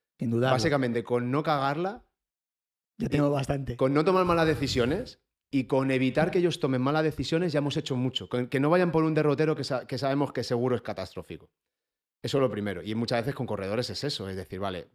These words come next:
Speaker 2: no, no, haz esto y no hagas esto. O intenta hacer más de esto y menos de esto, ¿no?
Speaker 1: Mm.
Speaker 2: Es eso, es un poco de orientación y luego a veces va y no. Pero, tío, hay que rebajar las expectativas tranquilamente. O sea, no
Speaker 1: Funda-
Speaker 2: hay que fliparse.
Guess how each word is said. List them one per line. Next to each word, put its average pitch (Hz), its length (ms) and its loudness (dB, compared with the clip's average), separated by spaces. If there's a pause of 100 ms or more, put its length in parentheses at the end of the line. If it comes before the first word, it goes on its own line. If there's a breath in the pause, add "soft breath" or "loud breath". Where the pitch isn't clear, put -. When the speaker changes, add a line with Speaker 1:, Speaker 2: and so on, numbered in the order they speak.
(440)
Speaker 2:
no, 104 260 -10
no, 110 240 -4
haz 117 180 -2
esto 143 200 -2
y - 20 0
no 123 80 0
hagas 110 180 -4
esto. 104 240 -8
O 101 140 -4
intenta 127 340 0
hacer 123 160 -4
más 127 180 0
de 139 120 0
esto 151 140 -2
y - 20 2
menos 117 260 -2
de 101 120 -4
esto, 95 220 -10
¿no? 123 180 -12 (280)
Speaker 1:
Mm. 127 240 -4
Speaker 2:
Es 123 160 -2
eso, 175 280 2
es 127 120 -2
un 156 80 0
poco 143 160 2
de 139 60 2
orientación 139 360 0
y 131 100 -2
luego 123 200 4
a 98 60 0
veces 113 260 -4
va 135 120 0
y 110 40 -4
no. 104 160 -6 (460 soft breath)
Pero, 104 200 -2
tío, 127 400 0
hay 104 100 -10
que 120 140 -2
rebajar 107 340 -2
las 107 160 -2
expectativas 117 580 -6
tranquilamente. 98 760 -8
O 107 80 -10
sea, 120 140 0
no 117 80 2
Speaker 1:
Funda- 120 80 2
Speaker 2:
hay 120 40 0
que 120 100 -4
fliparse. 113 520 -6